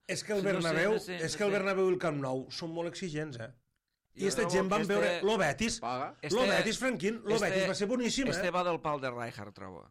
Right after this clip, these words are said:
Speaker 1: Bueno,
Speaker 2: a les
Speaker 1: bueno.
Speaker 2: rodes de premsa.
Speaker 1: Bueno, és igual. Uah, sí, ja, ja hi som. Ja hi som. Eh, mm, va-, vale. La, lo, lo Betis, lo Betis en, en tres, lo Betis en tres puntes, eh? Lo Betis en tres puntes i, i,
Speaker 3: I Ceballos,
Speaker 1: i,
Speaker 3: bo.
Speaker 1: i una fenyada per a treure la pilota al Madrid, eh?
Speaker 3: Però
Speaker 1: Si no,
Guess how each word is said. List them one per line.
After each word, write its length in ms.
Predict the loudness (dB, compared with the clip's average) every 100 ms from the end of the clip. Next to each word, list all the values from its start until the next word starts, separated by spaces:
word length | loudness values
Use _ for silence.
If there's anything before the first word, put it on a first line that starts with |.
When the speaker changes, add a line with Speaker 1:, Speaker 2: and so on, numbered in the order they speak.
| -6
Speaker 1:
Bueno, 260 | -2 0 0
Speaker 2:
a 60 |
les 80 | 0
Speaker 1:
bueno. 140 | -4 -8
Speaker 2:
rodes 200 | -8 -12
de 80 | -16
premsa. 260 | -16 -14
Speaker 1:
Bueno, 220 | -8 -8 -6
és 60 |
igual. 260 | -4 -4 -6
Uah, 220 | -10 -10 -10
sí, 200 | -10 -10
ja, 80 |
ja 160 | -6 -6
hi 60 | -6
som. 340 | -4 -2 -4 -6 -14 -12
Ja 100 | -8
hi 60 | -6
som. 340 | -6 -6 -6 -8 -20 -20 -20 -20 -20 -10
Eh, 240 | -6 -4 -4
mm, 320 | -4 -6 -4
va-, 120 | -6
vale. 340 | -2 -2 -4 -8 -18 -18 -18 -10
La, 160 | -2 0 -2 -6 -4
lo, 220 | 0 2
lo 180 | 2 2
Betis, 500 | 2 0 -2 -2 -6 -12 -18 -18 -4
lo 160 | 0 0
Betis 320 | 0 -2 -2
en, 160 | -4 -6 _ _ _ -16
en 160 | -6 -4
tres, 300 | 0 0 0 -6 -16 -6
lo 120 | 0
Betis 220 | 0 0
en 140 | 0 0
tres 200 | 0 -2
puntes, 420 | -2 -2 0 -2
eh? 160 | -2 -4 -8 _ _
Lo 120 | -4 -2
Betis 240 | -2 -4
en 120 | -4
tres 180 | -4 -6
puntes 380 | -4 -2 0 -4 -8 -14 0
i, 100 | 2
i, 80 | 2 2 2
Speaker 3:
I 40 |
Ceballos, 440 | 4 6 4 4 0
Speaker 1:
i, 60 | 0
Speaker 3:
bo. 80 |
Speaker 1:
i 320 | 0 2 -2 2
una 140 | 2
fenyada 380 | 2 2 2 2
per 100 | 4
a 40 | 4
treure 180 | 4 4
la 60 | 4
pilota 300 | 2 0 -2
al 40 |
Madrid, 320 | 0 2 2
eh? 80 | 2
Speaker 3:
Però 140 | 4 4
Speaker 1:
Si 80 | 4
no, 120 | 2